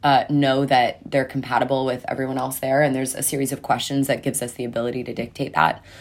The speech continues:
Um, and then we also, not only do we cover a lot of these interesting conversations, but, and topics,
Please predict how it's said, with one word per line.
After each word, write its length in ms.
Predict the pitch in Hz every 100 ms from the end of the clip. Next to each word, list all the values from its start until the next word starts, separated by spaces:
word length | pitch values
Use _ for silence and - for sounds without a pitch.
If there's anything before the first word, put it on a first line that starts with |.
| - - -
Um, 280 | 147 135 139
and 120 | 147
then 80 | 143
we 100 | 147
also, 720 | 123 143 - 143 143 139 135 - -
not 100 | 196
only 160 | 202
do 60 | 190
we 80 | 175
cover 280 | 165 175
a 60 | 165
lot 180 | 139 135
of 200 | 131 - -
these 280 | - 143 135
interesting 420 | - 131 143 123
conversations, 720 | 120 123 123 - 269 147 143 139
but, 300 | 135 127 -
and 140 | 156
topics, 480 | 151 147 135 135 -